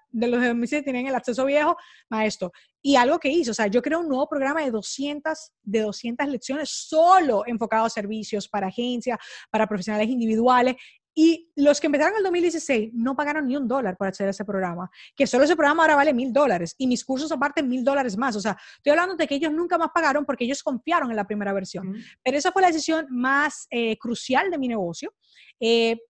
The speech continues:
Speaker 1: yo pivoté, pudo ser que no hubiera funcionado, pero al contrario, ha tenido un gran impacto y ahora todavía muchas más personas reconocen parte de lo que nosotros hacemos por ese programa que nosotros tenemos.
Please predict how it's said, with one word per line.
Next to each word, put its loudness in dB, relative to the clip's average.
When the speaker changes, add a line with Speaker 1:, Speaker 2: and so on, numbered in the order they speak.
Speaker 1:
yo 0
pivoté, 2
pudo -2
ser 2
que 0
no 0
hubiera 2
funcionado, -2
pero 0
al 0
contrario, -4
ha -8
tenido -6
un -6
gran -2
impacto -2
y 0
ahora 4
todavía 2
muchas -8
más -2
personas -2
reconocen -2
parte -2
de 0
lo -2
que -8
nosotros -4
hacemos -2
por 0
ese -2
programa -4
que -6
nosotros -6
tenemos. -6